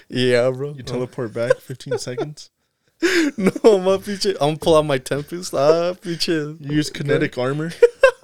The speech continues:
Speaker 1: That
Speaker 2: Fuck.
Speaker 1: shit is cloudy, bro.
Speaker 2: Bro, have you been watching the World Cup?
Speaker 1: Yeah.
Speaker 2: Bro, there's even, even just in a sport, there's so much shit going on, like, politics and stuff.
Speaker 1: Yeah,
Speaker 2: Like,
Speaker 1: bro.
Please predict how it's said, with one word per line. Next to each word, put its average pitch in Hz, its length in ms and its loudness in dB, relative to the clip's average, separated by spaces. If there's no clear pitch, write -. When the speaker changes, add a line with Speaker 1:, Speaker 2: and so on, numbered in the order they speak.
Speaker 1:
That 330 960 2
Speaker 2:
Fuck. 117 60 -2
Speaker 1:
shit 117 160 -2
is 151 220 2
cloudy, 135 440 2
bro. 117 260 -4
Speaker 2:
Bro, 135 140 0
have 139 120 2
you 156 80 2
been 160 160 0
watching 147 340 -4
the 127 200 0
World 127 260 -4
Cup? 151 260 -6
Speaker 1:
Yeah. 131 260 4
Speaker 2:
Bro, 110 260 -4
there's 117 220 -10
even, 160 380 -2
even 190 240 -2
just 180 200 -4
in 160 80 -4
a 131 80 -4
sport, 139 560 -6
there's 127 220 -12
so 135 140 -10
much 135 220 -10
shit 127 340 -4
going 127 280 -8
on, 120 220 -6
like, 117 160 -10
politics 131 600 -8
and 135 80 -8
stuff. 135 420 -4
Speaker 1:
Yeah, 143 200 2
Speaker 2:
Like, 147 240 4
Speaker 1:
bro. 151 200 -6